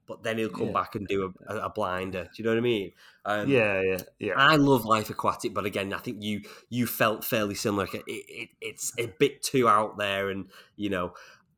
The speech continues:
Speaker 1: I like
Speaker 2: Was it
Speaker 1: Life Aquatic because you can see him trying other things as well. You know, he's trying a little bits of
Speaker 2: Yeah.
Speaker 1: animation and stop motion and things like that in there as well. But I just love the fact that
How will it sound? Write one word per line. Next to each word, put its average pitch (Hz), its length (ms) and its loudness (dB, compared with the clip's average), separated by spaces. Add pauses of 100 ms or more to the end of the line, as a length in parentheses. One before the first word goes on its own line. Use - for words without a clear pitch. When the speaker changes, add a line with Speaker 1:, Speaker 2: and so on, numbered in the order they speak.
(280)
Speaker 1:
I 151 200 6
like 156 200 2
Speaker 2:
Was 127 80 4
it 143 40 4
Speaker 1:
Life 127 220 4
Aquatic 104 380 -4
because 107 280 -4
you 107 60 -4
can 107 120 -6
see 123 260 -4
him 127 120 2
trying 107 360 -4
other 101 180 -6
things 107 280 -6
as 90 100 -12
well. 95 160 -2
You 95 120 -4
know, 92 100 -4
he's 92 120 -8
trying 104 400 -4
a 95 40 -8
little 107 300 -8
bits 131 180 -2
of 113 60 -2
Speaker 2:
Yeah. 104 100 -2
Speaker 1:
animation 95 560 -6
and 92 120 -10
stop - 280 -10
motion 98 480 -8
and 101 140 -8
things 101 220 -10
like 101 140 -12
that 101 200 -4
in 107 140 -2
there 101 200 -4
as 98 140 -8
well. 117 320 -2 (360)
But 117 100 0
I 135 140 4
just 135 220 -6
love 120 200 -2
the 110 80 -10
fact - 340 -4
that 90 200 -4